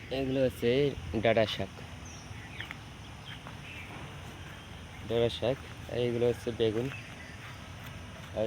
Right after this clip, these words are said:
এদিকে গোল গোল বেগুন। দেখতে পেয়েছেন বেগুন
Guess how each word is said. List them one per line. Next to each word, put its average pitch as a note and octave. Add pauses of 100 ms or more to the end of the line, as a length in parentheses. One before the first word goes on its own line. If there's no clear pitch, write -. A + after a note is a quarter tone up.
এদিকে A#2 (760)
গোল A#2+ (100)
গোল A#2
বেগুন। G#2+ (1700)
দেখতে A2+
পেয়েছেন A2 (3250)
বেগুন A2+